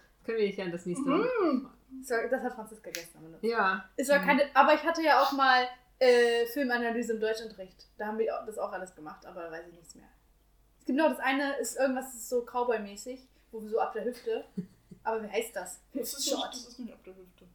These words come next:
Speaker 2: Überleg mal, wenn's Cowboy-mäßig
Speaker 3: Naja,
Speaker 2: ist.
Speaker 3: halt so kurz unter der Hüfte, damit man die Waffe noch sieht.
Speaker 1: Ganz genau.
Speaker 3: Aber ich weiß nicht mehr, wie es heißt.
Speaker 1: Hm.
Speaker 3: Halt so,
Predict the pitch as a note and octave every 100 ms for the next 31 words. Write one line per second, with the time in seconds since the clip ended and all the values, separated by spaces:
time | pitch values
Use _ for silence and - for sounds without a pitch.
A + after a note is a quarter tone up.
0 | _ _ _ _ _ _ _ _ _ -
1 | A#3 A3 B3 B3+ G#3 G#3 - A#3 G3 F#3
2 | F3+ A#3 A#3+ B3 D4 D4 - - C#4+ C#4+
3 | C#4 B3+ A#3 A3+ A#3 A3 G#3 F#3+ G3 E3+
4 | D#3+ D#3 D#3 _ - - - - F#3 D#3+
5 | D#3 - F3+ G3+ G#3 A3 A3+ A3 G#3+ G#3
6 | - - _ _ _ _ _ _ _ _
7 | _ _ _ - G3 F#3 F3+ - - _
8 | _ _ _ _ _ _ _ _ _ _
9 | _ _ _ D#4+ C#4+ B3+ B3+ B3 _ _
10 | _ _ - A3+ A3 A#3 A3 G#3